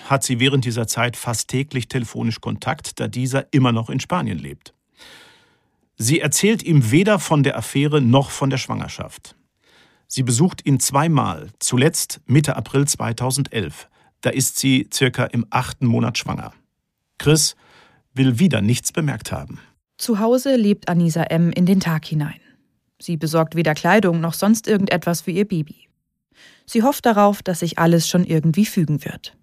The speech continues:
Speaker 2: Als sie am dreiundzwanzigsten April zweitausendelf ein Ziehen im Bauch bemerkt, ahnt sie, dass bald die Geburt einsetzen wird. Sie legt sich Handtücher und eine desinfizierte Schere neben die Badewanne, weil sie sich für eine Wassergeburt entschieden hat.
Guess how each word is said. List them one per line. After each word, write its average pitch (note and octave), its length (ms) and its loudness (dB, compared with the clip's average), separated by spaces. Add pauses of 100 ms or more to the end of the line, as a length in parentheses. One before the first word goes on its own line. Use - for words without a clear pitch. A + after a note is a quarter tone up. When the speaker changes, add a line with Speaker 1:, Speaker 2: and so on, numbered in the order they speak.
(580)
Speaker 2:
Als A3 220 2
sie G3 100 0
am F3 120 2
dreiundzwanzigsten G#3+ 840 4
April A3 320 2
zweitausendelf F3+ 800 2
ein E3 160 2
Ziehen A#3 320 2
im E3+ 160 0
Bauch F3 240 2
bemerkt, A3+ 480 2
ahnt A#3 260 4
sie, F3 200 -2
dass D#3+ 180 2
bald D#3+ 280 0
die G3 60 2
Geburt F3+ 380 2
einsetzen D3+ 460 0
wird. - 360 -12 (240)
Sie F3 140 2
legt D3+ 180 2
sich - 180 -4
Handtücher F3+ 600 2
und F3 200 -2
eine E3+ 200 2
desinfizierte F3+ 720 0
Schere E3+ 360 2
neben E3 200 4
die G3 120 4
Badewanne, D#3 600 2 (420)
weil D#3+ 180 4
sie F#3 100 -2
sich - 200 -4
für G#3 100 -2
eine A3 200 6
Wassergeburt D#3 580 0
entschieden D#3 440 0
hat. - 260 -8